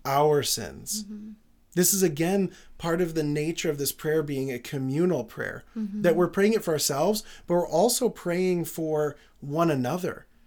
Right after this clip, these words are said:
Speaker 1: Praying for, "God, forgive us as humans for the injustice we perpetuate.
Speaker 2: Mm-hmm.
Speaker 1: Forgive us for the way we haven't cared for creation.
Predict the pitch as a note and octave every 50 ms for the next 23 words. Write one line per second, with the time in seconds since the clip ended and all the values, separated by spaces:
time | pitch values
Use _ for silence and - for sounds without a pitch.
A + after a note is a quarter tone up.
0 | _ _ _ _ _ _ _ _ _ _ _ _ _ - - G3 G#3 G#3+ G#3 G3
1 | F3 D3+ F3+ F3 G3 G3+ F#3+ - G3 F3+ D#3+ F#3 G#3 G3+ E3 E3+ G3 G#3 - -
2 | D#3+ D3 - - E3+ G3 A3 G3 F#3 C#3 C3 - - D#3 D3+ D3 D3+ D3+ D3 C#3
3 | C#3 D3 C#3+ C3 - - D3+ B2+ - - C3 C3 C3 B2+ - C3+ A2 - C3+ B2+
4 | B2 - - - A2 - - - - - A3+ A3 F#3+ G#3 G#3 G3+ G3 F3+ F#3 F3
5 | F#3 G#3 F3 E3 E3+ F#3 - - - - F3+ D#3+ D#3+ D3+ D3 D3 C#3+ C#3 C#3 C#3
6 | C3+ C3+ C#3 C3 A#2+ - - C3 B2+ B2 - C3+ B2 A#2+ - B2+ A2+ A2+ A2+ -
7 | A#2 G#2+